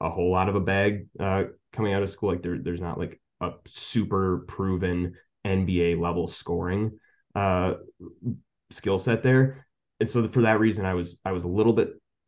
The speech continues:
further out on him. However, um, he's obviously proven me wrong, and, and, and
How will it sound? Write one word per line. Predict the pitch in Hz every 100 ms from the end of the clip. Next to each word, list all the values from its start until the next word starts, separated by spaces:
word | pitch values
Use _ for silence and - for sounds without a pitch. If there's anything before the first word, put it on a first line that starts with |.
| -
further | 117 113
out | 113 117
on | 110
him. | 120 127 123 - _ _ -
However, | 92 98 110 117 - _ _ _
um, | 90 87 82 82 85 _
he's | - 104
obviously | 92 90 90
proven | 85 90 87
me |
wrong, | 85 87 85 85
and, | 82 76 69 -
and, | 80 80 -
and | 80 78